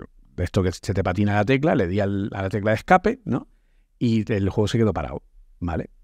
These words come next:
Entonces, al quedarse parado, no sabía qué es lo que había pasado, le volví a dar al escape y lo que hice fue salirme, ¿vale? Porque era un juego hecho en basic y en basic, cuando tú le dabas dos veces al escape con el Amstrad,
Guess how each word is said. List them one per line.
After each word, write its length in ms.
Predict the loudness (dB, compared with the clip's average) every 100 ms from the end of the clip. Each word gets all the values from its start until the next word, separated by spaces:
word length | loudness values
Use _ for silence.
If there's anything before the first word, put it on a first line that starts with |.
| -10
Entonces, 280 | -4 -4 -2
al 200 | -2 0
quedarse 380 | 0 0 0 0
parado, 440 | 4 4 4 0 _ _ _ _ _ _
no 240 | -6 -2 -2
sabía 320 | -2 -2 -2
qué 80 | 0
es 60 |
lo 80 | 0
que 80 | 0
había 160 | 0 0
pasado, 340 | 2 2 4
le 120 | 4
volví 220 | 2 2
a 60 | 0
dar 120 | 0
al 100 | 0
escape 500 | 0 4 4 6 2
y 160 | 2 2
lo 120 | 2
que 100 | 0
hice 160 | 0 0
fue 160 | 0
salirme, 580 | 0 -2 0 0 0 -4
¿vale? 200 | -2 -2
Porque 180 | -2 -2
era 80 | -2
un 60 |
juego 180 | 0 -2
hecho 140 | 0 2
en 100 | 6
basic 460 | 4 4 0 0
y 80 | -2
en 180 | 0 0
basic, 340 | 0 2 0
cuando 240 | 0 -2 0
tú 80 |
le 60 | 2
dabas 220 | 2 2
dos 100 | 2
veces 240 | 0 0 0
al 80 |
escape 380 | 0 0 0 0
con 120 | 2
el 80 | 2
Amstrad, 380 | 2 2 2 0